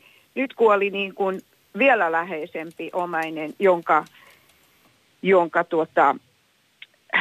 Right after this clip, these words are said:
jäljiltä jäi suunnaton omaisuus ja hän oli teetättänyt tämän testamentin, jolla jää kaikki hänelle vuosia sitten ja se selvisi vasta hautajaisissa.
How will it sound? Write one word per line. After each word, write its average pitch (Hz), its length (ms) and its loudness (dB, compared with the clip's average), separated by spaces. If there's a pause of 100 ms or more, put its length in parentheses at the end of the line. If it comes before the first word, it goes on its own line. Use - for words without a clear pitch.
(440)
jäljiltä 185 600 2
jäi 175 340 0
suunnaton 180 580 -2
omaisuus 170 760 0 (400)
ja 165 120 2
hän 170 260 0
oli 175 240 4
teetättänyt 170 880 0 (1040)
tämän 160 400 2 (960)
testamentin, 170 720 -2
jolla 190 360 4
jää 196 320 4
kaikki 262 540 -2
hänelle 165 600 -4 (100)
vuosia 214 480 0
sitten 170 520 -8
ja 170 140 -6
se 175 140 -6
selvisi 165 440 -2
vasta 147 320 -2
hautajaisissa. 156 1000 2